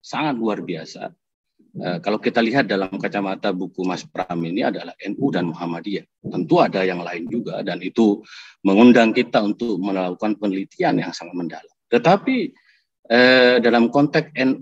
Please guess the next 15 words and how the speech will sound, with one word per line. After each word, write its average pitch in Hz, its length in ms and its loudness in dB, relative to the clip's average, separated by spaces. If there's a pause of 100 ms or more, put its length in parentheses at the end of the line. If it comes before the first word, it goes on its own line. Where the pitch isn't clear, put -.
U 143 140 2
dan 117 180 0
Muhammadiyah 123 640 -2
itu 131 220 -12
sendiri, 101 500 -4 (800)
eh, 82 400 -10
tentu 113 400 2
juga 92 320 -2
ada 92 160 -4
konteks, 92 640 -6 (160)
eh, 82 320 -8
Nusantara, 92 640 0
yaitu 82 400 -8
Indonesia 101 540 0
kita. - 420 -10